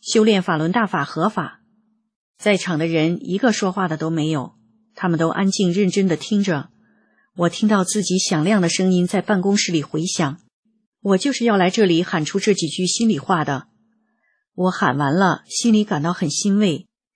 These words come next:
一位副校长说：“大家都在保护你，你看不出来？派出所给我打了好几次电话，说你在外面讲法轮功，都被我挡回去了。”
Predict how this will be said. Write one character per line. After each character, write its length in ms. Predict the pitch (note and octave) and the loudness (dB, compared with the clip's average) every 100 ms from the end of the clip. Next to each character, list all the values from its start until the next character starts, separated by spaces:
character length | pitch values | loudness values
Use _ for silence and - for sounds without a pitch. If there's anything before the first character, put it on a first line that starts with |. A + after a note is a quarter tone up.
| _ _ _ _ _ _ _ - | _ _ _ _ _ _ _ -4
一 120 | G3 | 2
位 140 | A#3 | 2
副 140 | A3 A3+ | 0 0
校 180 | A3+ | 0
长 200 | F#3+ C#3+ | 0 0
说 440 | C#3+ E3+ D#3+ D3+ _ _ _ _ _ _ | 0 2 2 0 _ _ _ _ _ _
：“大 120 | F#3 | -2
家 180 | F3 F3+ | 0 -2
都 140 | G#3+ | 0
在 160 | G#3+ G#3+ | 2 2
保 180 | F3+ C3 | 2 -2
护 200 | - F#3+ | 0 0
你， 260 | E3 C#3+ _ _ _ - | 2 -2 _ _ _ -6
你 120 | E3+ | -6
看 220 | - A#3 | -2 -2
不 60 | A3+ | 0
出 140 | A#3+ | 0
来？ 360 | G3 D#3+ G#3 _ _ _ _ _ | 0 0 -4 _ _ _ _ _
派 160 | _ G#3+ | _ 0
出 180 | G3 G#3 | 2 2
所 180 | F#3+ E3 | 2 2
给 120 | F#3 | 2
我 140 | G3 | 0
打 180 | G3+ D3 | -2 -2
了 80 | F3 | -2
好 160 | - | 0
几 140 | A3 F3+ | 0 0
次 160 | - | -2
电 200 | F3+ F3+ | -2 -2
话， 340 | D#3 E3+ C#3 _ _ _ _ | 0 -4 -4 _ _ _ _
说 200 | - G3+ | -2 2
你 140 | F#3+ | 2
在 140 | C#3 E3+ | 0 0
外 160 | G3 | 2
面 140 | F3+ D3+ | 2 0
讲 200 | D#3+ - | 0 -2
法 140 | E3+ | -2
轮 180 | C3+ D3+ | -4 -2
功， 260 | F#3 F#3 G3+ _ _ _ | 0 0 -4 _ _ _
都 140 | - B3+ | 0 4
被 160 | C4 | 4
我 140 | F3+ G3+ | 4 2
挡 220 | G3 C#3 | 0 -4
回 140 | D#3 | -4
去 180 | D#3+ A#3 | -2 0
了。” 260 | F3+ B2+ | 0 0